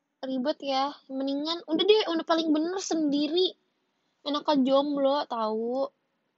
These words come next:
Jomblo tuh bahagia, alias sebenarnya bahagia tuh relatif ya, kayak, ya, ya udah,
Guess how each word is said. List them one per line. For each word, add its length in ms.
Jomblo 400
tuh 240
bahagia, 880
alias 400
sebenarnya 480
bahagia 400
tuh 120
relatif 520
ya, 320
kayak, 320
ya, 320
ya 160
udah, 460